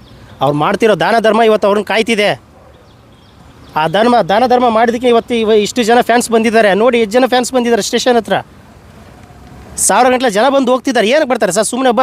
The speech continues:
so ಒಬ್ಬ ಫ್ಯಾನ್ ದರ್ಶನ್, ಒಬ್ಬ ಹೀರೋ ಬಗ್ಗೆ ಯಾರನ್ನು ಬರ್ತೀರಾ ಇಷ್ಟು? ಯಾಕೆ ಹರಿದು ಬರ್ತಿದೆ ಸುಮಾರು. ನೀವು ನಂಬ್ತಾ ಹೇಳ್ಬಿಟ್ಟು ಗುಲ್ಬರ್ಗದಿಂದ ಒಂದು ಇಪ್ಪತ್ತು ಮೂವತ್ತು ಜನ ಬಂದಿದ್ದಾರೆ ನೈಟು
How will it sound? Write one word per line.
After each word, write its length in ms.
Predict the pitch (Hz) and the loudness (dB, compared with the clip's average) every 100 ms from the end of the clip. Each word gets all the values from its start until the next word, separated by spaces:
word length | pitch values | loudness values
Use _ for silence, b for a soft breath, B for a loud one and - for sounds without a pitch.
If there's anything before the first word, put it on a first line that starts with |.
| 220 | 0
so 140 | 233 | 0
ಒಬ್ಬ 240 | 208 202 | -4 -4
ಫ್ಯಾನ್ 340 | 202 233 254 196 | -4 -2 -2 -2
ದರ್ಶನ್, 240 | 220 262 - B B B | -4 -4 -8 B B B
ಒಬ್ಬ 160 | 196 247 202 180 160 156 | 0 2 2 2 0 -2
ಹೀರೋ 280 | 180 233 269 | 0 2 2
ಬಗ್ಗೆ 180 | 247 220 | 0 0
ಯಾರನ್ನು 220 | 240 220 | 0 0
ಬರ್ತೀರಾ 320 | 220 294 196 | -2 0 0
ಇಷ್ಟು? 420 | 202 - 196 233 - _ - _ - _ _ _ - - - - - - | 0 -4 -8 -8 -14 _ -20 _ -20 _ _ _ -20 -20 -20 -20 -20 -8
ಯಾಕೆ 340 | 180 254 233 175 | -4 -2 0 0
ಹರಿದು 200 | 247 247 | 0 2
ಬರ್ತಿದೆ 480 | 254 262 311 247 170 | 0 2 2 2 0
ಸುಮಾರು. 360 | 226 277 269 | -2 0 0
ನೀವು 380 | 220 - - 220 | 0 -6 -8 -2
ನಂಬ್ತಾ 240 | 220 285 | 0 2
ಹೇಳ್ಬಿಟ್ಟು 220 | 302 269 208 | 2 0 0
ಗುಲ್ಬರ್ಗದಿಂದ 460 | 269 330 302 285 | 0 2 0 2
ಒಂದು 440 | 294 269 240 220 202 | 2 2 2 2 0
ಇಪ್ಪತ್ತು 340 | 202 - 285 | -2 -2 -2
ಮೂವತ್ತು 220 | 269 233 | -2 0
ಜನ 60 | 269 | 0
ಬಂದಿದ್ದಾರೆ 300 | 262 254 202 | 2 2 2
ನೈಟು 320 | 196 208 160 | 0 -2 -6